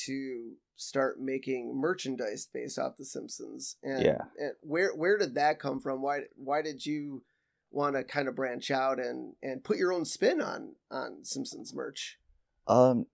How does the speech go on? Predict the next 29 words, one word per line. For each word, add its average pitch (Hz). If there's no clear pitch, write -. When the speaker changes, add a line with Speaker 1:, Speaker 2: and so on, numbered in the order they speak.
Speaker 2:
so, 123
um, 101
I, 90
I've 98
been 127
in, 156
like, 123
the 85
clothing 92
industry 95
since, -
like, 78
oh 82
six. -
Um, 78
I've 80
been 82
making, -
like, 76
my 65
own, 76
like, 76
apparel. 73
Like, 71
I 76
have 76
another 73
brand 73
called 71